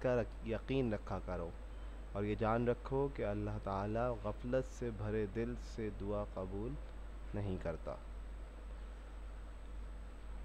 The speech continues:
अपनी क्लास का आगाज़ करेंगे, चैप्टर नंबर सेवन। आज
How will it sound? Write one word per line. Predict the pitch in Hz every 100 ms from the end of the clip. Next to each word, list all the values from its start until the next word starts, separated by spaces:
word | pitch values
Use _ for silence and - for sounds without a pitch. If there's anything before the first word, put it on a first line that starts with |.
| - -
अपनी | 117 135
क्लास | 131 139 139
का | 156
आगाज़ | 139 139 147
करेंगे, | - 143 143 147 151 156
चैप्टर | - 120 - 113
नंबर | 117 113
सेवन। | - 117 120 131 131 -
आज | 113